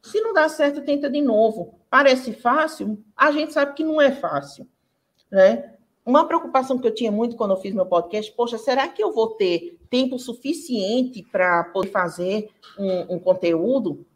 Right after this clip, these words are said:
Meus primeiros programas, eles tinham em torno de oito a dez minutos. Hoje em dia já é meia hora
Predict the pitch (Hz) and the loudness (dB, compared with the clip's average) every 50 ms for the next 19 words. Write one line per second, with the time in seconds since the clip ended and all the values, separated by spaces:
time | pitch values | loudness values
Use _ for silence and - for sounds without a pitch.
0 | _ _ _ _ _ _ - 233 262 294 285 320 330 330 302 311 311 - - 269 | _ _ _ _ _ _ 4 6 6 6 6 4 0 0 0 -2 0 2 2 4
1 | 254 254 262 277 277 302 285 285 285 285 294 285 285 285 254 247 269 262 247 247 | 4 4 2 2 2 2 0 0 0 -2 0 0 2 4 4 4 4 4 0 -2
2 | 262 254 220 240 247 269 262 254 262 262 277 285 277 262 214 185 190 190 185 - | 0 2 2 2 2 2 2 2 2 2 4 2 2 2 2 2 2 0 -2 -6
3 | 143 - - - _ _ _ _ _ _ - - 180 185 196 226 214 175 196 220 | -12 -12 -14 -20 _ _ _ _ _ _ 2 4 4 4 4 2 -2 0 4 4
4 | 226 226 254 254 254 254 262 277 294 269 214 190 190 185 175 - - - | 4 6 6 4 4 6 4 4 4 4 6 6 6 6 4 0 -2 -8